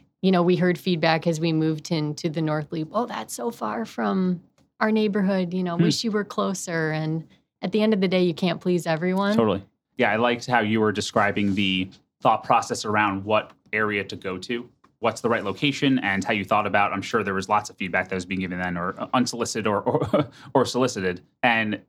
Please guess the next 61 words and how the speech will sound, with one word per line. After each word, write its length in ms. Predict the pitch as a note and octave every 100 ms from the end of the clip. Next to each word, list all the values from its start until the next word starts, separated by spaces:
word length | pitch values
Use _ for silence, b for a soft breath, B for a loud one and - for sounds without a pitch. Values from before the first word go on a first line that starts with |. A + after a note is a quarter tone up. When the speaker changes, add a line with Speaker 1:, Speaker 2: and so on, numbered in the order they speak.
| _ -
Speaker 2:
it's, 240 | B2 - -
it's 200 | A#2+ -
fun 220 | E3 D#3+
to 80 | B2
hear 240 | C3+ C3
because, 260 | A2+ G#2+ A#2 -
especially 460 | A#2 B2+ B2 A#2
as 100 | G#2+
someone 180 | A#2 G2+
who 60 | G2+
lives 200 | E3+ -
here, 160 | G#2 G2+
and, 100 | G2+
and, 200 | G2+ F#2+
and 100 | G#2
a 60 |
lot 100 | G2+
of 60 | F#2+
the 80 | G#2
listeners 340 | A#2 A2 G2
of 80 | F#2
this 140 | F#2
show 220 | - C#3+ A2
are, 200 | F#2 G2+
are 80 | F#2+
folks 180 | G#2+ -
that 120 | G#2
live 160 | G2+ G2
in 80 |
Minneapolis 640 | F#2+ A2 C3 - G2 - -
or, 120 | G2+
or 180 | A2 G2
in 60 | G2
Minnesota, 360 | F#2+ - C3
certainly. 520 | A#2 G2+ F#2+ G2 G2 - _ _ -
It 160 | A#2 A2+
sort 260 | - E3 D3+
of 180 | A#2
represents 640 | B2+ B2+ B2 A2 B2 A#2+ -
what 320 | G#2+ A2+ A2
starting 400 | - C3 A#2+ A#2
a 40 | G#2
company 680 | B2 A#2 A2+ A2 G#2+ A2+ - _ -
is 180 | A2+ A2+
like 280 | G#2+ G#2+ -
on 160 | G#2+
a 60 | F#2+
national 480 | F#2+ G2+ - A#2 G#2
scale 300 | - G#2+ G2
too, 300 | - G2+ A2
or 120 | F#2+
maybe 220 | F#2+ G2
even 220 | F#2+ F#2+
broader 280 | F#2 F#2 A2+
than 120 | A#2 B2
that. 220 | B2+ C#3
Like, 220 | G2+ G2 - -
Speaker 1:
What 140 | F#3+
Speaker 2:
all 120 | F#3+
the 80 | C4
same, 200 | C4+ F#3+